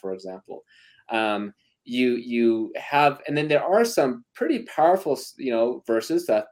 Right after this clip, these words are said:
Alma chapter seven eleven, you know, some pretty cool verses that, um, you know, some people could argue, uh, bring, uh, a new insight to, to Jesus Christ that you don't necessarily get from the Bible. Um, that's kind of a subjective thing. And then let's not forget, though, that,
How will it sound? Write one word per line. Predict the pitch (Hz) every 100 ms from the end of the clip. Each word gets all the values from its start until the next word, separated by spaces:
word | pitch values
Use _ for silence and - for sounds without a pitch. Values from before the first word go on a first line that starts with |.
| _ _ -
Alma | 104 107 120
chapter | 123 117 120
seven | 120 117 120
eleven, | 117 113 117 131 131
you | 123
know, | 117 123
some | - 107
pretty | 101 113 113
cool | - 117 117 120
verses | 117 113 - 131
that, | 117 107 - _ _ -
um, | 117 117 117 - _ _
you | 131
know, | 117 120 -
some | - - 135
people | 135 131
could | 131 123
argue, | 107 113 117 131 143 160 -
uh, | 110 107
bring, | 113 113 117 117 110
uh, | 104 101 104 - 76 101
a |
new | 117 120 123
insight | 131 131 127 135 131 135
to, | - 113 107 107
to | 113
Jesus | 113 110 113
Christ | - 110 113 117
that | 107
you | 104 104 -
don't | 120 120
necessarily | 120 120 117
get | 120 -
from | 113
the | 101
Bible. | 104 107 120 156 - _ _ _ -
Um, | 110 104 101 101
that's | 135 135
kind | - 131
of | 127
a | 117
subjective | - 120 117 120 - 123
thing. | 113 120 123 - -
And | 151 160
then | 160
let's | 160 175
not | 165 139
forget, | - 117 175 233
though, | 127 117 117
that, | 120 117